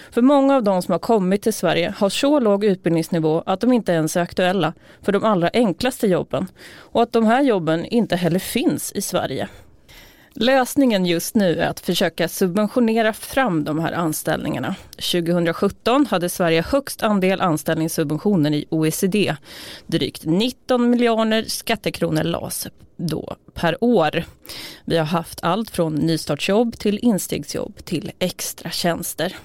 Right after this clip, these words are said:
I januariöverenskommelsen har regeringen kommit överens om en ny lösning. Nu kallas det etableringsjobb. Etableringsjobben innebär att tidigare jobbsubventioner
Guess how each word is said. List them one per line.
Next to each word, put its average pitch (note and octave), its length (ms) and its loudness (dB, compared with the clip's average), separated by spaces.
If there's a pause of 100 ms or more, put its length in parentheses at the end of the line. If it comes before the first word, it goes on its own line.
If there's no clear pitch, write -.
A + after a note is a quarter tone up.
(140)
I A#3 120 2
januariöverenskommelsen B3+ 1120 2
har F#3 100 0
regeringen D3+ 320 0
kommit F3+ 360 -2
överens F3+ 480 -2
om F#3 80 2
en G#3+ 140 4
ny A#3+ 220 4
lösning. E3+ 600 0 (180)
Nu F#3 160 0
kallas F3 340 -2
det F3 100 -4
etableringsjobb. F#3 1040 0 (580)
Etableringsjobben G3+ 960 2
innebär E3 540 2
att - 260 -4
tidigare F#3+ 320 2
jobbsubventioner G3 920 0